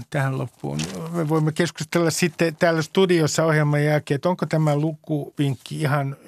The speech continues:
hyvä lukuvinkki. Lukekaa, äh, äh, Alexander Solzhenitsynin essee Live Not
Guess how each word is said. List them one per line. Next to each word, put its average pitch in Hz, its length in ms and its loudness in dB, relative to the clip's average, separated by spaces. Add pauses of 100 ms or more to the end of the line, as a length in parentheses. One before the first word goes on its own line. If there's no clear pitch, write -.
(160)
hyvä 165 260 2
lukuvinkki. 143 600 -6 (360)
Lukekaa, 226 720 0 (300)
äh, 214 80 -8
äh, 170 800 0
Alexander 208 520 0
Solzhenitsynin 151 1040 0 (640)
essee 156 680 -2 (460)
Live 202 420 2
Not 190 340 2